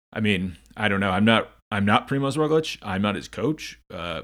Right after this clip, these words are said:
but he seems to have a very high functional threshold power, especially higher than Carapaz. So he may think that he can't drop him, but I would bet that he could, especially if Carapaz is slightly off, off his game as he appeared on stage eight.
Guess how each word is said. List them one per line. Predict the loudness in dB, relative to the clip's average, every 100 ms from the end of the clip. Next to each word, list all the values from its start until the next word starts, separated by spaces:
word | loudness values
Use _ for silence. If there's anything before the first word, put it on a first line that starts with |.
| -12
but | -16
he | -12 -10
seems | -4 -2 -2
to | -2
have | -2 -2
a | -2
very | -10 -4 -2 -2
high | -2 0 0
functional | -4 -14 -10 -8 -8 -10
threshold | -10 -10 -10 -12
power, | -10 -10 -12
especially | -14 -12 -8 -6 -4 -4
higher | -4 -4 -6
than | -8 -4
Carapaz. | 0 0 -2 -10
So | -10 -8 -8 -10 -14 _ _ _ _ _ -4
he | 0
may | 0 -2
think | -2 -4 -2
that | -4
he | -2
can't | -4 -6
drop | -6 -6 -6
him, | -10 -12
but | -12 -12 _ _ _ -20 _ -8
I | -4
would | -2 0
bet | -2
that | -2
he | -6
could, | 0 2 2 -4 -16 _
especially | -4 0 0 0
if | 0
Carapaz | 0 2 -2 -6
is | -8
slightly | -6 -6 -6
off, | -8 -10 -8
off | -4 -4
his | -6 -10
game | -8 -8 -14 -12
as | -6
he | -6
appeared | -4 -6 -4
on | -8
stage | -10 -10 -8
eight. | -10 -10